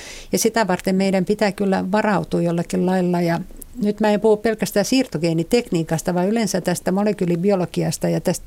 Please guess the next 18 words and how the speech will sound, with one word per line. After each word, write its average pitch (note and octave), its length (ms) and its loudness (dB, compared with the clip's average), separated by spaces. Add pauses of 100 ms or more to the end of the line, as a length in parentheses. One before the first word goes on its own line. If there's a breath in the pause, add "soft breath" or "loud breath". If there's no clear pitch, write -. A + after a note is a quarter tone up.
(140)
teknologiasta, E3+ 760 0
jota E3+ 280 -2 (400 loud breath)
myös G3 160 0
siirtogeenitekniikassa F3 1040 0
hyödynnetään. F3+ 480 0
Et F#3 80 -4
se A3 120 2
on G3+ 80 2
myös, F#3+ 260 0 (720 loud breath)
myös G#3+ 400 0
apuneuvo G3+ 540 2
meille G3 640 2
analysoida G#3+ 720 2
ja G3+ 120 0
tunnistaa G3 640 0 (100)
tauteja F3+ 540 0
ja, F3+ 260 2 (220)
ja F3 320 0